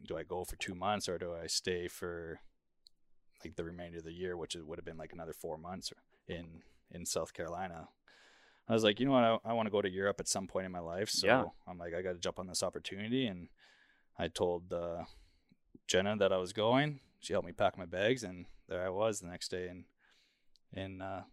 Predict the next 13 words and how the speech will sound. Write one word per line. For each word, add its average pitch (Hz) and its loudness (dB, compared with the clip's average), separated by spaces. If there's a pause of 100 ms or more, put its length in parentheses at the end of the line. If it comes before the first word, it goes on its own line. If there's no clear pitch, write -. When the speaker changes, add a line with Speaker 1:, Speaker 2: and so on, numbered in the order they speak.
Speaker 1:
in 95 -10
Germany, 104 -8 (120)
Iserlohn. 98 -6 (560)
Speaker 2:
Is 117 10
that 120 12
how 127 0
you 113 0
say 120 4
it? 139 0 (120)
Iserlohn? 123 -2 (100)
Speaker 1:
Iserlohn, 95 0
yeah. 101 10
Speaker 2:
Okay. 98 8